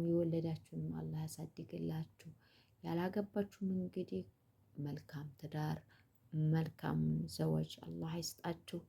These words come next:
እላለሁ። ግን፣ ግን፣ ግን፣ ግን ዘወጅና የሚሉት ቦታ ላይ እንዳትሄዱ። እንግዲህ ትዳር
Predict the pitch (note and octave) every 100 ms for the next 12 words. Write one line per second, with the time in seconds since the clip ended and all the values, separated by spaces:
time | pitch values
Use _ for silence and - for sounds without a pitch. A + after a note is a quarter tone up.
0 | - - - _ - E3 E3 F3+ E3+ E3
1 | D#3+ D#3 D#3 D#3+ D#3 E3 D#3+ G3 F#3+ D#3+
2 | D#3 D#3 D3+ D#3 D#3 D#3 D#3 E3 - E3+
3 | E3 F3 F#3+ - D#3+ D#3+ D#3+ F3+ G#3+ A#3
4 | _ - G3+ F#3+ G3 G#3 A3 - - _
5 | - _ D#3+ D#3+ D#3 E3 E3 - E3 E3
6 | E3+